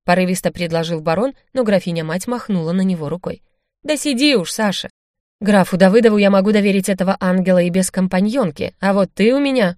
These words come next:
вызываешь сомнения. Слышала я о твоих подвигах от Карлуши, папеньки твоего,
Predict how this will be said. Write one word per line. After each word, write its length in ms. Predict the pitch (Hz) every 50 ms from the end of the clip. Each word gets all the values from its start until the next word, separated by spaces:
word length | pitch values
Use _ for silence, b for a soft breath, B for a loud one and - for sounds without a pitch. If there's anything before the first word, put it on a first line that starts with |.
| _ -
вызываешь 520 | 202 208 208 185 196 180 180 160 160 -
сомнения. 540 | - 208 214 220 202 160 151 156 175 - - _ _ _ _ _ _
Слышала 400 | - - - 381 339 - 180 165
я 160 | 165 156 165 143
о 40 |
твоих 300 | - - 160 151 143 -
подвигах 520 | - - 285 294 208 165 156 165 151 - -
от 80 | -
Карлуши, 600 | - - 190 202 208 202 180 160 151 - - - _ _ _ -
папеньки 440 | - 208 196 - 156 151 143 151 147
твоего, 400 | - 160 151 147 151 151 -